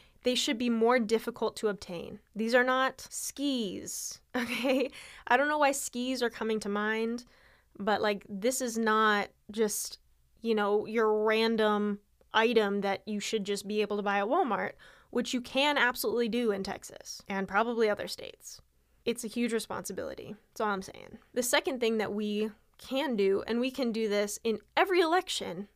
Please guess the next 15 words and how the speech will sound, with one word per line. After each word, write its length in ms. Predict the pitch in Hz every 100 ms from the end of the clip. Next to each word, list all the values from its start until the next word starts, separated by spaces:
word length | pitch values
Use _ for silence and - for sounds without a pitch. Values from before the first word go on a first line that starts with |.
| _ _ _ _ _ -
is 160 | 233 -
to 140 | 220
vote. 540 | 175 202 185 - - - _ _ -
It 100 | 247
is 120 | 226
so 480 | - - 311 320 339
important 520 | 262 240 226 208 190 -
to 120 | 196
vote. 380 | 185 - - - _ _ _ _ 220
And 600 | 220 214 214 208 208 - - -
I, 160 | 233 - -
I 100 | 247
want 300 | 247 330 277
you 160 | 285
to, 640 | 285 - 247 226 220 214